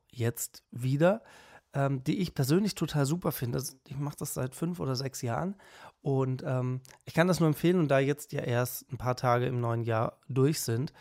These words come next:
kann man damit immer noch anfangen. Und zwar, ähm, schreibe ich mir jede Woche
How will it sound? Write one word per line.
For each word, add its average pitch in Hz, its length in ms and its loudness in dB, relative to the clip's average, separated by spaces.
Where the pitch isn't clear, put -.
kann 123 120 2
man 143 120 6
damit 143 180 6
immer 123 160 2
noch 123 140 2
anfangen. 117 400 -2
Und 143 200 0
zwar, 123 600 0
ähm, 143 640 2
schreibe 151 560 2
ich 196 280 -4
mir 147 140 4
jede 170 340 2
Woche 156 440 4